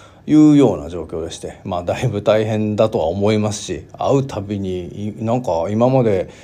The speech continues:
なかったぐらいベラベラベラベラずっと喋ってますけれども、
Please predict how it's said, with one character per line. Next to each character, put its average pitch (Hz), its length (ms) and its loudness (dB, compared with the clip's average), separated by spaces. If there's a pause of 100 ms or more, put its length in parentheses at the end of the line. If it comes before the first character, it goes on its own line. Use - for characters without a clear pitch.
(160)
な 113 120 0
か 143 100 0
っ 139 140 -10
た 151 160 4
ぐ 151 120 2
ら 143 60 8
い 120 40 6
ベ 110 120 2
ラ 104 100 2
ベ 92 80 -2
ラ 90 100 -2
ベ 107 80 0
ラ 110 80 2
ベ 95 80 0
ラ 90 80 -4
ず 92 80 -12
っ 92 40 -16
と 101 120 -10
喋 104 280 0
っ - 20 -12
て 95 80 -8
ま 92 100 -12
す - 80 -16
け 95 80 -6
れ 82 80 -4
ど 82 80 -14
も、 82 220 -10